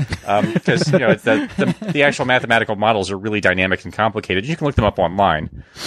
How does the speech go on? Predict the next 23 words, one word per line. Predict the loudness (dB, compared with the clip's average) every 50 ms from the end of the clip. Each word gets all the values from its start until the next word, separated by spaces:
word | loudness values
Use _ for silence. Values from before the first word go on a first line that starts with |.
| -12 -10 -12 -12 _
But | -6 -6
I | -4
guess | -4 -4
the | -8 -8
point | -4 -2 -2 -2 0 0
being | 0 0 0
is | -2 -2
if | -4 -6 -4
you | -4 -4 0
oversimplify | 0 0 0 0 -2 -4 -4 -4 -2 0 2 2
it | 2
again | 2 2 2 2 2
and | 0 -2 -4
put, | -4 -4 -4 -4 -8 _ _ _ _ _ _ _ _ _ _ _ _ -18 -18 -16 _
make | -4 -2 -2 0 0
it |
almost | -2 -2 -2 -2 -4 -4
as | -4 -4
an |
accusatory, | -2 -2 0 0 0 -2 -4 -2 0 2 2 0
like, | -2 -6 -12 -10 -6 -6
if | -6 -4
you | -4 -4 -4 -4